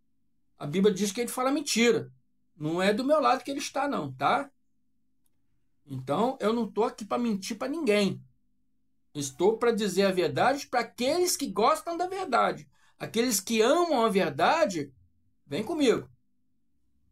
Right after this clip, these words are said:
Então, Paulo tá falando, "Não deixe que ninguém vos engane de modo algum,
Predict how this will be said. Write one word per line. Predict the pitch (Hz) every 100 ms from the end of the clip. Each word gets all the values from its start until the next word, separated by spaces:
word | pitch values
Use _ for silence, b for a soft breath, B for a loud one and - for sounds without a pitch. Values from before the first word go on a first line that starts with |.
| _ _ _ _ _ _ _ _ _ _ _ _ _ _
Então, | 233 202 311 339
Paulo | 294
tá | 294 285
falando, | 269 254 254 175 -
"Não | 240 285
deixe | 233 349 359
que | -
ninguém | 320 285 330
vos | 330 269
engane | 254 208 285 311
de | 233
modo | 240 285 294
algum, | 262 196 285 320